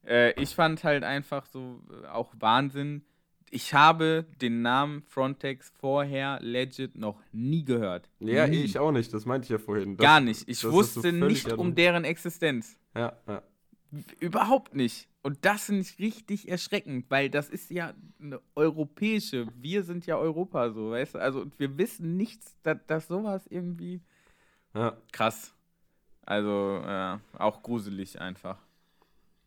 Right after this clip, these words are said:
Speaker 1: Na gut, jetzt haben wir natürlich, hast du jetzt noch einen Witz?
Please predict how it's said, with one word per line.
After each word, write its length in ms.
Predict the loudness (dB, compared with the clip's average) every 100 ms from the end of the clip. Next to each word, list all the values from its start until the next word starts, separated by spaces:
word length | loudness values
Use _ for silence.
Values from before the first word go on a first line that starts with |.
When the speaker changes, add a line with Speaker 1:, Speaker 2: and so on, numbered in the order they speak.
| _ _ -20 -20 _ _ _ _
Speaker 1:
Na 140 | 6 8
gut, 280 | 8 6 6
jetzt 160 | 6
haben 140 | 6 6
wir 100 | 4
natürlich, 400 | 2 0 0 4
hast 200 | 4 4
du 40 |
jetzt 200 | 2 2
noch 220 | -2 -2
einen 400 | -4 -4 -4 -2
Witz? 360 | -2 -2 -8